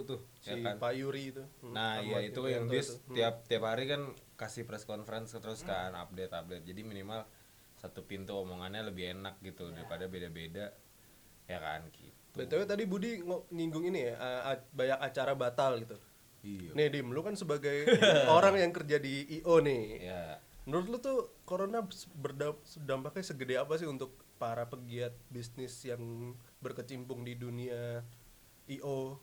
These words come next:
Speaker 1: Iya, atau, eh, event lah ya.
Speaker 2: Event,
Speaker 1: Event
Speaker 2: ya, kayak
Speaker 1: apapun
Speaker 2: mungkin
Speaker 1: itu kan.
Speaker 2: konser atau apa namanya, sh-, pameran.
Speaker 1: Pameran,
Speaker 2: Hmm,
Speaker 1: seminar gitu.
Speaker 2: exhibition, ha,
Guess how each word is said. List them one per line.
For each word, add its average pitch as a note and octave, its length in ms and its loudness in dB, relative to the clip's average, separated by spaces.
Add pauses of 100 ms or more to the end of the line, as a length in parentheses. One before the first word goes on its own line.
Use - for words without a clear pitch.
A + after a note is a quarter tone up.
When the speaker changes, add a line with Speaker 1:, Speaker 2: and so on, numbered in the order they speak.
(480)
Speaker 1:
Iya, E2+ 320 -8
atau, F2+ 200 -8 (300)
eh, F2 480 -4 (360)
event F#2+ 360 -8
lah F2 120 -6
ya. E2+ 160 -6
Speaker 2:
Event, B2 380 -2
Speaker 1:
Event - 20 -4 (120)
Speaker 2:
ya, A#2 120 0
kayak A#2+ 280 0
Speaker 1:
apapun B2 180 -8
Speaker 2:
mungkin B2+ 220 -6
Speaker 1:
itu - 60 -2
kan. C3+ 120 -2
Speaker 2:
konser C3+ 460 2
atau B2 360 2 (280)
apa C#3+ 160 -2
namanya, B2+ 380 -2
sh-, - 200 -10 (160)
pameran. C3+ 540 4
Speaker 1:
Pameran, G#2+ 360 0
Speaker 2:
Hmm, A2 80 -10
Speaker 1:
seminar G2+ 540 -6
gitu. F#2 140 -6
Speaker 2:
exhibition, A2+ 480 -8
ha, C3 180 2